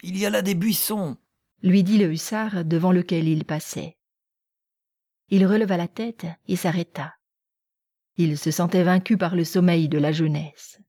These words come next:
Speaker 1: Oui, mais à quoi vais-je penser ? Comment parlerai-je à l'empereur ? Non, non, ce n'est pas ça. »
Speaker 2: Et sa tête s'inclinait de nouveau,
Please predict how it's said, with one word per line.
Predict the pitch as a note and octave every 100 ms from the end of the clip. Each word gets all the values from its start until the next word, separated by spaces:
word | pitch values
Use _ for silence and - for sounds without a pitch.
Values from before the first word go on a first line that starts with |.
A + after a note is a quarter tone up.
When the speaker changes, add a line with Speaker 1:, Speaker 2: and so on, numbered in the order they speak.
| _ _ _ -
Speaker 1:
Oui, | C3 C3
mais | A#2+ A2
à | A2+
quoi | - B2+
vais-je | A2 A#2 -
penser ? | - B2 - - C#3 C3 A#2 G#2+ _ _ _ -
Comment | G#3+ D#3+ D#3+
parlerai-je | - C3 B2+ A#2 A#2 A#2 A2+
à | G#2+
l'empereur ? | G#2 - - A2 A2 A2 G2 - - - _ _ _ _ _ _
Non, | A2+ B2+ C#3+ C#3 A#2+
non, | A#2+ D3+ D3 B2+ A2
ce | - A#2
n'est |
pas | - G#2+
ça. » | - - B2 A2+ A#2 B2 - _ _ _ _ _ _ -
Speaker 2:
Et | G#3+
sa | A3 A3
tête | C4 B3 F#3
s'inclinait | G3 F#3+ A3 G#3 G#3+
de | F#3+
nouveau, | F#3+ F#3 D#3+ -